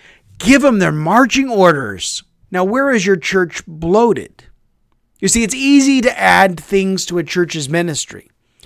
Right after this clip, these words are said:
It's difficult to end things. Ministry creep is a real thing. But what makes a church's ministry effective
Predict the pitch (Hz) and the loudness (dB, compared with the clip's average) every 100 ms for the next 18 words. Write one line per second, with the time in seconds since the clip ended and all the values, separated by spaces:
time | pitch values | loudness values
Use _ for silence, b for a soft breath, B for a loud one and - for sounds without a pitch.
0 | b b 190 151 147 139 147 233 233 208 | b b -8 -6 -8 -8 2 2 2 -6
1 | 156 143 131 - - _ _ _ - - | -6 -8 -8 -14 -20 _ _ _ -14 -10
2 | 180 170 165 143 - 120 87 - - - | -4 -2 -2 -8 -14 -16 -16 -18 -16 -16
3 | _ b b b b 156 165 220 262 - | _ b b b b -2 2 4 2 0
4 | 254 214 - 208 196 190 - - _ _ | -4 -6 -4 -2 -2 -4 -14 -20 _ _
5 | 160 135 143 139 151 160 160 - - 175 | -10 -6 -6 -4 -2 0 -2 -6 -8 -6
6 | 113 67 _ _ _ _ _ _ _ _ | -6 -14 _ _ _ _ _ _ _ _
7 | 180 175 185 262 254 226 233 - 214 190 | -4 0 0 0 0 -2 -4 -2 -2 -2
8 | 170 175 185 185 180 175 165 - 233 240 | -2 0 0 -2 -4 -8 -10 -2 0 0
9 | - 175 147 143 | 0 -2 -2 -6